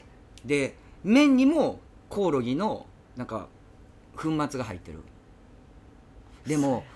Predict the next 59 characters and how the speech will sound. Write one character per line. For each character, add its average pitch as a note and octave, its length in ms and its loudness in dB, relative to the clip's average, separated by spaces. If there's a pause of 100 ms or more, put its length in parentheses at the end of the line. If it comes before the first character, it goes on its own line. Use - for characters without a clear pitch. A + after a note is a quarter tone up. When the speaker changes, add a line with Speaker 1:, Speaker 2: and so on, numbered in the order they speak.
(180)
Speaker 1:
そ - 200 -8
の、 A#2+ 260 -4 (1160)
上 B3+ 320 2
質 A3+ 280 -4
な B2+ 220 -6 (1080)
ご F3 100 -2
飯 C3+ 320 -4
を G2+ 280 -10 (260)
あ D3+ 80 -4
げ D3+ 120 -4
て C#3 140 -8
る C3 120 -6
と、 F#2 280 -10 (340)
コ A3 200 -4
オ F#3 40 -2
ロ A#2+ 120 -4
ギ G#2 100 -8
の G2+ 100 -8
味 D3 200 -4
も B2 120 -2
変 C3 140 -10
わ D3+ 120 -6
ん C3+ 100 -6
ね F#2 60 -10
ん E2+ 40 -18
て。 - 200 -20
Speaker 2:
え F#3 80 -2
ー。 A#3 960 4 (500)
Speaker 1:
う - 20 -12
ん。 G2 240 -10 (320)
で、 C#3+ 100 -10
な D3 120 -6
ん - 20 -10
か - 80 -10
ト G#3+ 140 -4
ッ - 20 -8
ピ G#3 200 -4
ン F#3+ 80 0
グ E3+ 60 0
に F3 80 -2
コ D#3 160 -6
オ C3+ 60 -2
ロ G#2+ 100 -4
ギ G#2+ 80 -8
や G#2 80 -8
っ A#2+ 80 -8
て - 80 -6
も C3 140 -2
う C3+ 40 -2
食 F#3+ 140 2
わ G3 100 8
れ D#3 80 4
へ C3 80 -2
ん A#2+ 60 -4
っ - 20 -6
て D#4 140 -2
言 - 0 -
っ - 160 6
て。 - 80 4